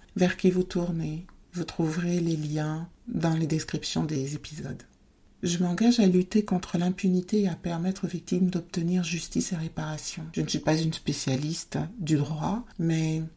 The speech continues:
je peux aussi donner de l'information. Et je m'engage à être solidaire et accompagner au mieux ces enfants et les adultes qu'ils sont devenus.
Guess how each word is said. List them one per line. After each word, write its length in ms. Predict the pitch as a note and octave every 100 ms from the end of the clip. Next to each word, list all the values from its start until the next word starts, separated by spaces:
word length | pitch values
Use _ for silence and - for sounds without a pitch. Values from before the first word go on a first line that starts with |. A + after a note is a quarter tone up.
| -
je 120 | E3+
peux 580 | E3 F3 E3 E3 D#3+ - -
aussi 340 | F3+ F3+ - D3
donner 260 | D#3 C#3+
de 100 | C#3+
l'information. 720 | D#3 D3 C#3+ D3+ D3 C#3+ - - - -
Et 60 |
je 120 | F3+
m'engage 440 | F3+ F3 G#3+ A3+ G3+
à 60 |
être 260 | F3+ F3 F3+
solidaire 580 | - A#3 A3+ G3 E3 D#3
et 80 | D3+
accompagner 600 | D3+ F#3 F#3+ F3 E3 -
au 60 |
mieux 260 | F3 F3 G3
ces 240 | G3 E3
enfants 360 | E3 D#3 - F3+
et 60 | E3
les 160 | D#3+
adultes 380 | D#3+ D3+ F3 -
qu'ils 160 | - D#3+
sont 240 | - E3
devenus. 500 | D#3+ D#3+ D#3 D3+ D#3